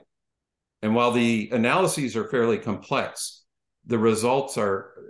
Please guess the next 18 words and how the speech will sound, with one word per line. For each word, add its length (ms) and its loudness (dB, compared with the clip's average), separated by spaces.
they 160 0
don't 300 0
have 320 -4
to 80 -8
be. 300 -12
And 160 -6
so 520 0
we 160 0
formulated 580 2
that 240 0
model 440 0
to 140 -4
help 240 -6
design 460 -4
our 140 -2
Solar 360 -6
Decathlon 720 -6
house. 500 -8